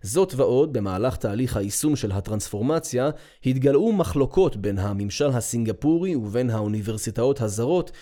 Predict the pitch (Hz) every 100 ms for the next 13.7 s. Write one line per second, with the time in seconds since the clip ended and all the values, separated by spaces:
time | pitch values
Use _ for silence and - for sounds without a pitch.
0 | - - 147 151 160 175 175 143 123 117
1 | 131 147 151 147 131 131 135 123 127 123
2 | 175 131 82 - _ _ - - - 123
3 | 135 151 147 190 165 139 127 - 139 -
4 | 123 135 135 123 113 117 127 156 147 113
5 | 135 127 139 135 113 110 113 123 151 127
6 | 131 123 107 110 165 160 117 107 104 104
7 | 104 113 143 98 101 107 104 92 123 139
8 | 160 170 - - - 98 120 135 117 -
9 | 135 147 123 113 110 - 160 170 165 -
10 | _ 113 120 127 123 117 123 - 160 90
11 | - 107 110 107 180 160 107 110 110 113
12 | 170 175 - - - 104 101 104 107 113
13 | 120 110 101 98 107 98